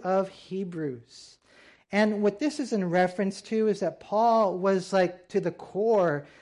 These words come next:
you know, uh, Jewish. I mean, he retained the Jewish language. And so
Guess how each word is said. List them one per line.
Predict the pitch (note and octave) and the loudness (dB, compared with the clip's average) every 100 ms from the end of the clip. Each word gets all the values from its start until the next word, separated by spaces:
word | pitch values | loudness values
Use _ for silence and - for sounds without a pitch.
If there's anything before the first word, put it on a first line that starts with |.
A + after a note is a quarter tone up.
| _ - | _ -10
you | F3+ | -2
know, | F#3 F#3+ F3+ - | 0 2 0 -2
uh, | E3+ D#3+ | -2 -2
Jewish. | - E3 F#3+ A3 E3+ C3+ - - | -4 0 4 4 2 0 -6 -4
I | F3 | -2
mean, | F#3+ F#3 F3 D#3+ | -2 -2 -6 -10
he | G#3+ A3 A3 G#3 - _ _ | -4 -2 0 -4 -10 _ _
retained | G#3+ G3+ - G#3+ C4 B3 | -4 -4 -2 -2 -2 -2
the | G3+ | -4
Jewish | D3+ G3+ F#3+ F#3+ | -4 0 0 -2
language. | F3 F3 F3+ E3+ D#3+ C3+ B2+ - - | -4 -2 -2 -2 -4 -4 -6 -16 -12
And | D#3+ | -10
so | - F#3+ F#3 F3 E3 | 0 4 6 6 2